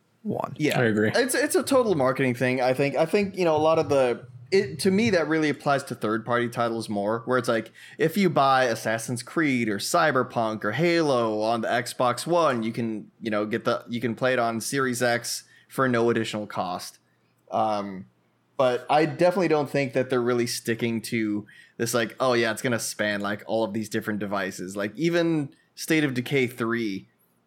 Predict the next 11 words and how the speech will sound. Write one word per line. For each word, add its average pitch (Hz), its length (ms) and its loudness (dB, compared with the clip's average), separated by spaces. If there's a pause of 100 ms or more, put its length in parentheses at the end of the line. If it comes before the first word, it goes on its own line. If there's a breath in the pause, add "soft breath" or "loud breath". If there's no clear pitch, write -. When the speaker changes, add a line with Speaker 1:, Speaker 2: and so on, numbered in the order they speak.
Speaker 2:
didn't 120 200 0
have, 110 380 -2
like, 107 200 -4
the - 60 -8
Xbox 107 600 -4
One 104 600 -6 (280)
compatibility, 101 1120 -4
uh, 95 340 -4
title 95 360 -8
on 92 160 -10
it. 90 200 -12